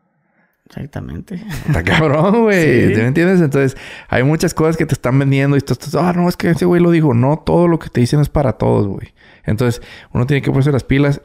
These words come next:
Speaker 2: Ya lo que es muy común ahorita, güey, de la generación de cristal,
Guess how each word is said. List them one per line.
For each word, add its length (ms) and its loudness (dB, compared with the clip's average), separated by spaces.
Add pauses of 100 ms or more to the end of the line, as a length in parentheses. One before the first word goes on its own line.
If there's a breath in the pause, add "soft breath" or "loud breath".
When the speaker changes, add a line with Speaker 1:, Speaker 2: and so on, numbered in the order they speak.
(160)
Speaker 2:
Ya 180 0
lo 100 2
que 100 -2
es 60 2
muy 120 2
común 260 0
ahorita, 320 0
güey, 200 2
de 100 -2
la 120 0
generación 420 -2
de 80 -4
cristal, 480 -2